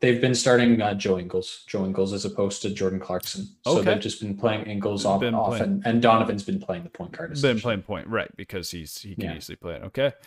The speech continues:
Speaker 2: Yeah, no, it's, it's been great. I mean, the Clippers, um, again, you, you're looking at them and you're like, "What is going on with these guys?" It's, it's just their series curse, man. It's the Clippers curse.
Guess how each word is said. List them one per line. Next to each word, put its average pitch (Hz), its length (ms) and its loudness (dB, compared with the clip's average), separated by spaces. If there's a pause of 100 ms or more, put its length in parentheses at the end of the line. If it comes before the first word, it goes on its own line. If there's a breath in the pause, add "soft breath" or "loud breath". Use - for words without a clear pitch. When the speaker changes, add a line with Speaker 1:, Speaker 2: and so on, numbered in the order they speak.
(280 loud breath)
Speaker 2:
Yeah, 127 200 4
no, 110 180 0
it's, 107 140 -4 (100)
it's 101 140 -10
been 120 220 0
great. 104 420 -2
I 90 140 -8
mean, 98 240 -4
the 95 80 -6
Clippers, 107 800 -4
um, 87 460 -8 (420)
again, 95 400 -6
you, 92 140 -8
you're 98 240 -6
looking 98 240 -6
at 92 160 -4
them 101 120 -6
and 92 80 -6
you're 90 100 -6
like, 92 160 -10
"What 127 140 2
is 107 120 -2
going 90 200 -2
on 92 180 -4
with 92 100 -6
these 80 160 -8
guys?" - 300 -2
It's, - 240 -8
it's - 320 -6
just - 240 -2
their 98 100 2
series 95 480 2
curse, - 400 0
man. 85 280 -2
It's - 120 -10
the 139 80 -6
Clippers - 340 2
curse. - 440 -2